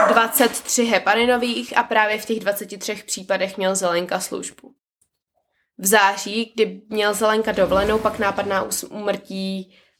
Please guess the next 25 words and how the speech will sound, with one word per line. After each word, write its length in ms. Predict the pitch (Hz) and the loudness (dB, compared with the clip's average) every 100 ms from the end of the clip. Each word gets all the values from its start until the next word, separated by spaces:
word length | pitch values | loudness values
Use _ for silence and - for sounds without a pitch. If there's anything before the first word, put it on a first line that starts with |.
| _ | _
ustala. 760 | - 190 - 165 170 226 240 - _ - - - | -4 -4 2 2 4 2 0 -12 _ -20 -20 -10
Čtyřiadvacátého 1040 | - 262 269 233 226 226 233 233 226 - | 2 4 6 4 4 4 4 4 4 4
se 380 | - 226 214 208 - _ _ _ | 2 4 4 2 -2 _ _ _
vrací 440 | 208 214 208 - | 4 4 2 -4
do 120 | 190 196 | -4 -4
práce, 500 | 214 220 226 233 - | 2 2 4 2 2
už 140 | 233 | 0
ten 180 | 233 220 | 0 2
den 300 | 208 208 - | 0 0 -10
vpichuje 1160 | - - - - _ _ _ 214 208 196 190 190 | -16 -16 -16 -20 _ _ _ -6 -2 0 0 0
heparin 520 | 208 208 202 196 196 196 _ | -2 -2 0 0 -4 -10 _
té 140 | 202 | -4
další 300 | 190 190 202 | -2 -4 -6
pacientce, 840 | 190 185 - 180 180 180 196 214 226 _ _ _ _ _ _ _ | -6 -4 -2 -2 -2 -6 -6 -8 -10 _ _ _ _ _ _ _
té 120 | - 214 | -4 0
Marie 280 | 202 202 | 2 0
Fialové. 400 | 202 208 190 180 | -2 0 0 0
A 120 | - 220 | 2 4
já 140 | 226 | 6
myslím, 300 | 233 233 226 | 4 2 2
že 120 | 226 | 2
ona 140 | 208 214 | 2 0
pak 160 | 220 | -4
šestadvacátého 840 | - 214 220 202 202 202 196 208 208 | -4 -6 -2 -4 -2 -2 -2 -4 -4
na 400 | 196 190 185 | -2 0 -2